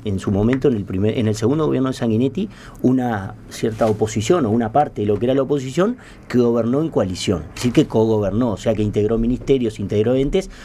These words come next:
con un propósito diferente o con una visión diferente. Acá yo creo que la oposición no tiene la visión de cogobierno y tiene una visión de contralor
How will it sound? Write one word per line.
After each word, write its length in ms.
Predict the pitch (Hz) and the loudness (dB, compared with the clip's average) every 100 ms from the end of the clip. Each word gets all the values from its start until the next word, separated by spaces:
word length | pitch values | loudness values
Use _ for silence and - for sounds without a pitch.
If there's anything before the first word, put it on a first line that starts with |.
| - - | -20 0
con 180 | 113 113 | 4 4
un 100 | 147 | 4
propósito 520 | - 139 131 110 107 | 0 0 -2 -2 -2
diferente 420 | 92 127 175 175 | 0 2 2 0
o 60 | 95 | -2
con 80 | 107 | 0
una 120 | 110 | 0
visión 300 | 98 - 101 | 0 0 0
diferente. 540 | 95 98 113 107 - - - - | 0 2 2 0 -6 -18 -18 -4
Acá 180 | - - | -2 0
yo 140 | 156 170 | 2 4
creo 160 | 180 | 4
que 80 | 175 | 0
la 80 | 147 | -2
oposición 560 | 113 104 101 - 180 - | -2 -4 0 0 0 -2
no 180 | 117 110 | -2 0
tiene 300 | 110 180 135 | 2 2 2
la 80 | 101 | -2
visión 320 | 95 - 92 | -4 -4 -4
de 80 | 90 | -2
cogobierno 580 | 92 87 92 92 87 78 - - - - | 0 0 0 0 -2 -4 -14 -18 -18 -2
y 100 | 107 | 0
tiene 200 | 107 127 | 2 2
una 100 | 165 | 2
visión 360 | 123 110 143 185 | -2 -2 -2 -2
de 140 | - 104 | -4 -2
contralor 680 | 104 90 87 98 156 143 | -2 0 2 4 4 2